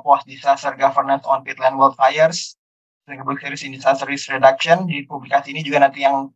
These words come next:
bisa kita bahas lebih detail nanti di buku yang akan kita bedah bukunya tadi. Terus di dua ribu dua puluh satu, Complexity of Barriers of Biggest Digester, Dissemination in Indonesia,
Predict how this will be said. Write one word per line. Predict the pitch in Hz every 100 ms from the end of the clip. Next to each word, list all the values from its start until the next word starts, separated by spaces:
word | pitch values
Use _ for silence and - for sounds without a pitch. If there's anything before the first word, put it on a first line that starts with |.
| 135
bisa | 135 135
kita | 143 131
bahas | 127 -
lebih | 127 131 127
detail | 131 147
nanti | 139 139
di | 135
buku | 131 139 135
yang | 131 131 131 _ _ _ _ -
akan | - 131
kita | - 139
bedah | 131 139 135
bukunya | 117 117 127
tadi. | 123 123 131 - _ _ _ _ _ _ _
Terus | 127 135 156 165 -
di | 135
dua | 139
ribu | 139 139
dua | 139 139
puluh |
satu, | 165 160 156 180
Complexity | - 131 131 139 139
of | 135
Barriers | 131 131 139
of | 135 -
Biggest | 127 127 127
Digester, | 127 123 127 151 - 151 151 -
Dissemination | 131 131 127 127 131
in | 123
Indonesia, | 123 123 127 139 147 175